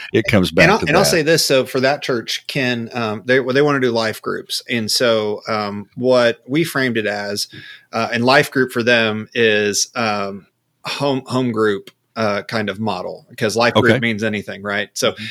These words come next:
Speaker 2: they,
Speaker 1: Yeah.
Speaker 2: uh, so for them, that really means home group model. And so they're, they're saying, "We wanna start these life groups, do life together." Got it. Great. Uh, so what, what I frame it as instead of divide or multiply is new opportunity.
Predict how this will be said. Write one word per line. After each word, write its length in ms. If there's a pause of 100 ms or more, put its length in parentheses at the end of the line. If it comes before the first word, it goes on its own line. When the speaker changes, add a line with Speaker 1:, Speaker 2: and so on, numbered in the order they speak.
(180)
Speaker 2:
they, 260
Speaker 1:
Yeah. 120
Speaker 2:
uh, 200
so 140
for 140
them, 180
that 120
really 180
means 180
home 140
group 140
model. 280
And 100
so 140
they're, 300
they're 100
saying, 260
"We 80
wanna 140
start 220
these 180
life 220
groups, 260
do 120
life 180
together." 300
Got 200
it. 80
Great. 260 (500)
Uh, 240
so 240
what, 240
what 180
I 120
frame 340
it 80
as 340
instead 360
of 200
divide 380
or 60
multiply 640
is 400
new 340
opportunity. 600